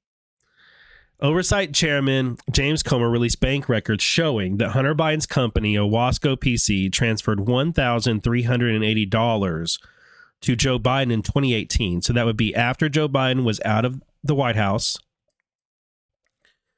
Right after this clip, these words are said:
It's coming from Owasco to Joe Biden. Now, I don't think there's anything le-, illegal about that. However, Hunter Biden's email shows this could have been a payment for a truck.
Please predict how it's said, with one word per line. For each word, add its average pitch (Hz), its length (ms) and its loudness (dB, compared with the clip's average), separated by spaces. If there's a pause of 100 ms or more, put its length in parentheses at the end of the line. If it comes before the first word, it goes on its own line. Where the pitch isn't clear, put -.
(320)
It's 117 140 -2
coming 123 260 0
from 131 220 0
Owasco 135 800 0
to 139 180 0
Joe 131 160 0
Biden. 98 440 -2 (120)
Now, 107 340 0 (160)
I 117 80 -8
don't 160 200 0
think 190 100 0
there's 170 140 0
anything 160 240 0
le-, 147 260 0
illegal 127 340 0
about 92 280 -2
that. - 240 -20 (1700)
However, 151 500 0
Hunter 156 240 0
Biden's 147 340 0
email 156 360 0
shows 123 400 0
this 120 200 0
could - 240 -2
have 175 140 0
been 151 140 0
a 139 80 -2
payment 139 600 0
for 120 160 0
a 107 100 0
truck. - 640 -4